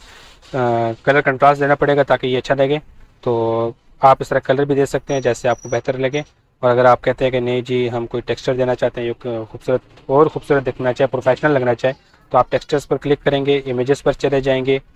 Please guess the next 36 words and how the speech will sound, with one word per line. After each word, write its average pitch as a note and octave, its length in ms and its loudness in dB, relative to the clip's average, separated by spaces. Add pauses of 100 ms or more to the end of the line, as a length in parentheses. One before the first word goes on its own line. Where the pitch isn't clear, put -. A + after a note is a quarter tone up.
(240)
इमेजेस C3+ 260 2
पर C#3+ 140 4
क्लिक C#3+ 260 -4
करेंगे, D#3+ 360 2 (520)
यहाँ C3 180 6
से C#3 180 0
इमेज C3+ 220 0
को - 80 0
सिलेक्ट C3+ 380 0
किया, D3+ 300 4
ओके C#3+ 300 -2
किया D3+ 300 2 (640)
और C3 580 6
इसका D3 300 0
जो C3+ 140 0
ये C3+ 240 2
है D#3 180 2
ना E3 200 2 (100)
मेंटेन C3+ 480 2
रेशियो, C#3 280 4
ये C#3 160 4
इसको C3+ 200 -2
on B2 200 0
कर D3 160 4
देंगे, D#3 320 -2 (500)
ओके C3+ 200 2
कर A#2+ 220 0
देंगे, A#2 280 -6
ठीक - 240 -6
है E3+ 60 2
सर। C#3+ 220 -2
आप D#3+ 220 4
इसको C#3 180 -4
स्ट्रोक C#3+ 300 2
देना D3+ 200 4
चाहें, D#3+ 260 0